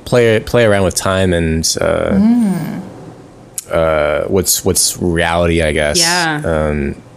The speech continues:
Speaker 1: but that's, that's what happens when you take drugs.
Speaker 3: That is.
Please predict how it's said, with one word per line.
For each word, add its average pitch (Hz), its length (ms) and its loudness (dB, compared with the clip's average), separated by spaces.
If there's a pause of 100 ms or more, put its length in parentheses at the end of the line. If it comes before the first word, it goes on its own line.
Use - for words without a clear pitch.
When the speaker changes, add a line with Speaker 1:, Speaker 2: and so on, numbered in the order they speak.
(600)
Speaker 1:
but 85 140 0
that's, - 160 0
that's 156 320 0
what 160 80 2
happens 165 180 2
when 147 40 4
you 131 60 2
take 135 160 0
drugs. 143 420 0 (220)
Speaker 3:
That 208 180 0
is. 175 280 0